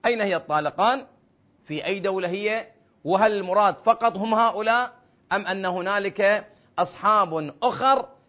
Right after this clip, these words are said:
من مختلف البلدان؟ قلنا أن أصحاب الإمام المهدي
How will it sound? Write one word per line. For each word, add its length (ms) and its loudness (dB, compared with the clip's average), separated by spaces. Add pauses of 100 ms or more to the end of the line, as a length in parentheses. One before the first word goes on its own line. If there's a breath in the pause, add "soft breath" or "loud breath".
(100)
من 180 -6
مختلف 460 -4
البلدان؟ 380 -6
قلنا 400 -2
أن 120 -6
أصحاب 380 -4
الإمام 360 -6
المهدي 480 -8